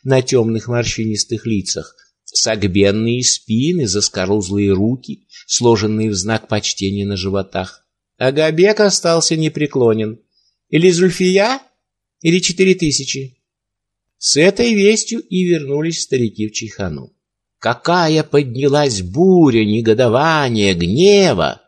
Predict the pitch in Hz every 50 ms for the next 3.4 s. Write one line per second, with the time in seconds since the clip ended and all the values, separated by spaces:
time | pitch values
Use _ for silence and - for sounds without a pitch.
0 | _ _ - - _ - - - - 107 120 131 139 135 135 135 139 135 - -
1 | 139 143 156 156 160 160 165 165 165 165 160 151 160 185 208 202 196 - 123 120
2 | 120 - - 127 120 - 113 113 110 - 113 113 113 107 104 101 - 117 107 113
3 | 110 95 - - - - - -